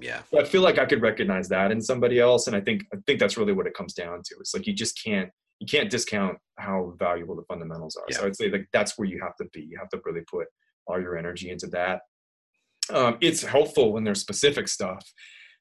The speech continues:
Speaker 2: but, you know, you can get, it's, sometimes you see people get ridiculously specific, like, "Well, this show, I can see you've done a lot of animation and you've got a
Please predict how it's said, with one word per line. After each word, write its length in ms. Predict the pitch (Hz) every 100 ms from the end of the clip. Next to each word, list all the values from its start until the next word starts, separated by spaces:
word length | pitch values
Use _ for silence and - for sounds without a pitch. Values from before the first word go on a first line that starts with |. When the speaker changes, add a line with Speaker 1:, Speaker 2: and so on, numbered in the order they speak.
| _
Speaker 2:
but, 240 | 139 107 101 _ _ _ _ _ _ _ _ _ _
you 120 | 151
know, 280 | 95 82 -
you 140 | 131 135
can 160 | 120
get, 260 | 104 98 - _ _ _ _ _
it's, 300 | - - -
sometimes 420 | - 139 131 110
you 60 | 104
see 160 | - 104
people 240 | 104 98
get 180 | 101 95
ridiculously 680 | 104 101 101 98 95 - 98
specific, 540 | - - 101 85 82
like, 180 | 95 -
"Well, 80 | 156
this 180 | 196 196
show, 380 | - 185 143 117
I 60 |
can 120 | 123 143
see 180 | 240
you've 140 | 226 190
done 120 | 165
a 60 | 135
lot 180 | 131
of 60 | 123
animation 600 | 127 120 117 120 117 107
and 120 | 98
you've 140 | 98 98
got 160 | 110
a 180 | 104 101